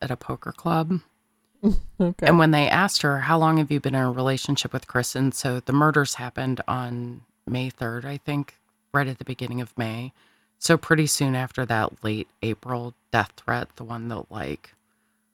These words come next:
Speaker 1: "You're really gonna be sorry now." Oh, and P S, everyone was strangled.
Speaker 2: Oh, okay.
Speaker 1: And there
Speaker 2: Yeah,
Speaker 1: was
Speaker 2: yeah, yeah.
Speaker 1: a significant signs of struggle from the wife,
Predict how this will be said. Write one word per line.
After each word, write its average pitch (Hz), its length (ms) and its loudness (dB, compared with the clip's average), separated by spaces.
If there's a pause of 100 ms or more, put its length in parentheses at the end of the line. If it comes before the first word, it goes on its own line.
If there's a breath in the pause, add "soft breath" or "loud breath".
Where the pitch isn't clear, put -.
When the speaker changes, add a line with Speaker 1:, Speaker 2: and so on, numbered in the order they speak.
(460)
Speaker 1:
"You're 127 140 -2
really 123 280 4
gonna 117 160 -2
be 120 100 -2
sorry 113 360 -4
now." 107 440 -4 (280)
Oh, 117 340 4 (200)
and 135 300 2 (240)
P 123 180 2
S, - 460 -4 (280)
everyone 117 380 -2
was 113 140 -10
strangled. - 580 -6 (1040)
Speaker 2:
Oh, 175 200 8
okay. 151 160 6
Speaker 1:
And 139 100 6
there 147 80 8
Speaker 2:
Yeah, 147 60 8
Speaker 1:
was 139 100 8
Speaker 2:
yeah, 135 180 4
yeah. 156 60 -2 (420)
Speaker 1:
a 139 60 2
significant 143 1300 2
signs 113 400 -2
of 120 120 -6
struggle 90 480 -2
from 101 460 -4
the 131 60 -14
wife, - 540 -4